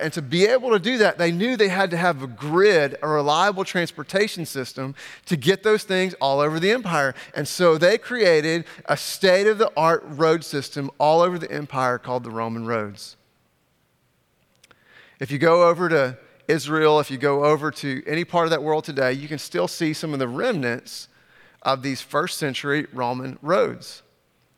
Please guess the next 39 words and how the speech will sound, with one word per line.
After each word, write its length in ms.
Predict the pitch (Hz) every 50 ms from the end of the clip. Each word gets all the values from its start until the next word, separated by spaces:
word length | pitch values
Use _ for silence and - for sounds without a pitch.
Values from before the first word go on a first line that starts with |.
| _ _ _ _ _ _ _ _ _ _ _ _ _ _ _ _ _ _ _ _ _ _ _ -
Now, 60 | 131
why 200 | 120 127 135 143
did 100 | 151 135
God 160 | 170 175 175
do 160 | 190 233 233
this? 500 | 160 127 - - 131 - - - - - _ _ _ _ _ _ _ _ _ _ _ _ _ _ _ _ _ _ _ _ _ _ _
Jesus 380 | - 135 123 117 120 117 -
comes, 500 | - - 147 143 170 190 196 214 220 -
he 140 | - 123 113
lives, 580 | 117 117 127 143 165 175 180 190 190 165 - - - -
he 120 | _ - 120
dies, 540 | 113 131 135 156 170 185 190 190 190 - - - _
he 80 | - 131
rises 440 | 120 131 143 151 160 156 160 147 131
again. 400 | 127 117 139 156 175 185 185 175 - - _
The 80 | - -
people 360 | - 170 170 - - 170 160
have 100 | 151 123
got 240 | 147 151 151 - -
to 80 | 143
get 400 | 123 104 - 151 165 - - -
the 80 | - 143
message 640 | 127 127 135 156 175 170 - - 202 190 175 - - -
out 320 | - 131 151 175 185 196 - -
about 240 | 147 147 135 - 127
who 160 | 165 180 180
Jesus 360 | 143 180 185 175 175 170 151
is. 300 | 160 165 190 196 190 - - - - - -
Now, 320 | 139 147 170 208 208 170
not 200 | 160 156 165 190
only 180 | 202 202 190 180
do 100 | 160 165
they 140 | 151 160 160
have 180 | 165 156 143
a 60 | 139
language 500 | 131 123 135 165 196 202 175 180 160 -
to 100 | - 147
do 140 | 127 135 143
it, 160 | 143 143 -